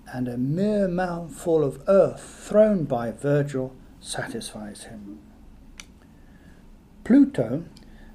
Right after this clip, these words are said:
the ancient god of grain, or better, possession, money, for in times past was a full barn of grain and was a sign of status,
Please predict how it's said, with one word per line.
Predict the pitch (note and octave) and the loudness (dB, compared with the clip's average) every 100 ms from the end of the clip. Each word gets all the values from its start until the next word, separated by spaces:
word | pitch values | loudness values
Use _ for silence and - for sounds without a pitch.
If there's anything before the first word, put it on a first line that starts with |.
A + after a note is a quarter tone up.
| - - | -12 -8
the | E3 G#3 | -6 0
ancient | E3+ E3+ D3+ D3+ C#3+ | 2 2 -2 -6 -2
god | C#3+ C#3 B2+ | 0 0 -2
of | A2+ | -6
grain, | C#3+ D3+ C3+ C3 D#3 D3 - | 0 2 4 2 -2 -6 -8
or | B2+ | -8
better, | A#2 E3 D#3+ - A#2 - - - | -2 0 0 -2 -10 -12 -20 -10
possession, | - B2 - A#2+ - A2+ B2+ - - - - - - - - - - - - | -6 0 2 2 -2 -12 -14 -16 -20 -20 -20 -20 -20 -20 -20 -20 -20 -20 -6
money, | D3 D#3+ D3 A#2+ C#3+ D3+ | 2 4 4 2 -2 -6
for | - C#3+ B2+ | -2 2 2
in | B2+ B2 | 0 -6
times | - C#3+ B2 B2 | -4 -2 0 -2
past | - - C#3 B2+ C#3 - - - - - | -6 -4 -2 -2 -8 -14 -18 -20 -20 -2
was | D3 C#3 C#3 | 2 2 2
a | |
full | C#3+ - - D#3 D3+ | -6 -6 -2 0 0
barn | C#3+ D#3+ D3 C#3 C3+ | 0 2 4 2 0
of | B2+ - | -2 -2
grain | D3+ F3 D3+ G#2 G#2+ G#2+ - - | 0 2 2 0 -6 -12 -16 -10
and | C#3 B2+ | -4 -4
was | B2 | -4
a | B2+ | -8
sign | - C#3 B2+ A#2 | -8 -4 -4 -6
of | A2 | -10
status, | - C3 A2 - B2 - | -8 -8 -8 -12 -18 -18